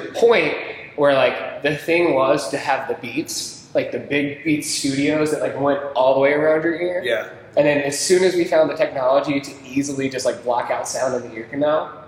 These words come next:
Speaker 1: and we went to, like, the pods, everyone was like, "Oh, we don't
Speaker 2: Oh,
Speaker 1: need,
Speaker 2: no, I
Speaker 1: we don't
Speaker 2: like,
Speaker 1: need that sound
Speaker 2: I
Speaker 1: quality."
Speaker 2: like cans for qual-, for travel especially.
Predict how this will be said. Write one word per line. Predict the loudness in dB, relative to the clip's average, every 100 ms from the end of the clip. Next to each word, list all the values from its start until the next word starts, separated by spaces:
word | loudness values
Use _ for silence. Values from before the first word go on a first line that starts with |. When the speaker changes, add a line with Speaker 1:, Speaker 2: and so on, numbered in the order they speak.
| -8
Speaker 1:
and | -2
we | 0
went | 0
to, | 0
like, | -2
the | -2 -6 -4
pods, | -2 0 0 -2 -12 -2
everyone | 0 0 -2
was | 0
like, | 2
"Oh, | 4 6 6
we |
don't | 6 6
Speaker 2:
Oh, | 4
Speaker 1:
need, | 2
Speaker 2:
no, | 2
I | 4 6
Speaker 1:
we |
don't | 6 4
Speaker 2:
like, | 2
Speaker 1:
need | -2
that | -2
sound | -2 -2
Speaker 2:
I | 2
Speaker 1:
quality." | 2 2 0
Speaker 2:
like | -4
cans | -8 -8 -10
for | -12
qual-, | -10 -6 -4 -6
for | -8 -8
travel | -6 -4 -4 -8
especially. | -14 -14 -16 -16 -18